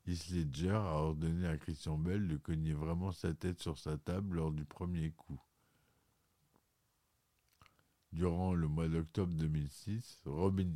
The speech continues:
Hicks, qui s'occupe du repérage des lieux de tournage, visite Liverpool.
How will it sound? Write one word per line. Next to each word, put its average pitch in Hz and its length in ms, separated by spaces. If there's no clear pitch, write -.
Hicks, 101 440
qui 76 120
s'occupe 78 460
du 78 140
repérage 78 580
des 73 120
lieux 71 200
de 65 60
tournage, 87 540
visite 82 500
Liverpool. 82 760